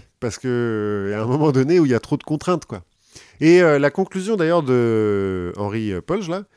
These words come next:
c'est que c'est justement parce que ça veut rien dire, et parce que Arepo ne veut rien dire et que c'est un mot inventé, que c'est devenu un truc magique. Parce que, bah, comme ça veut rien dire, tu peux tout inventer. Puis comme c'est du latin et que, euh, les latinistes, bon, sont pas tous d'accord entre eux,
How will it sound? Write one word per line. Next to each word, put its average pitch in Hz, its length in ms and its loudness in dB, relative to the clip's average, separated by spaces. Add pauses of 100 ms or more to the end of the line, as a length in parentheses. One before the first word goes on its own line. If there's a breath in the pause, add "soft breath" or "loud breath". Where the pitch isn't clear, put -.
(220 soft breath)
c'est - 180 -6
que 113 60 -10
c'est 135 140 -2
justement 214 420 0
parce 170 180 -2
que 233 120 -2
ça 175 120 -2
veut 156 100 0
rien 143 180 2
dire, 190 260 -4 (400)
et 135 80 -4
parce 160 200 -2
que 196 100 0
Arepo 160 420 2
ne 170 80 0
veut 139 100 0
rien 127 180 0
dire 147 120 -2
et 135 40 -2
que - 60 -14
c'est 123 80 -4
un 113 80 -2
mot 123 120 -2
inventé, 127 480 -2 (320 soft breath)
que 156 100 0
c'est 151 220 2
devenu 156 400 2
un 185 100 4
truc 208 260 -4
magique. 165 420 -2 (140)
Parce 131 180 -6
que, 175 100 0
bah, 131 340 2
comme 170 160 -4
ça 165 80 -2
veut 147 80 0
rien 127 160 2
dire, 208 160 0
tu - 140 -12
peux 127 160 -10
tout 135 180 -16
inventer. 147 380 -2 (340 soft breath)
Puis 156 80 -12
comme 220 120 2
c'est 214 120 0
du 180 140 -2
latin 180 560 4
et 123 140 2
que, - 120 -6
euh, 120 520 2
les 107 100 -2
latinistes, 127 580 -4
bon, 104 280 -6
sont - 100 -20
pas 107 100 -8
tous 107 140 -16
d'accord 107 300 -6
entre 101 180 -6
eux, 247 100 -6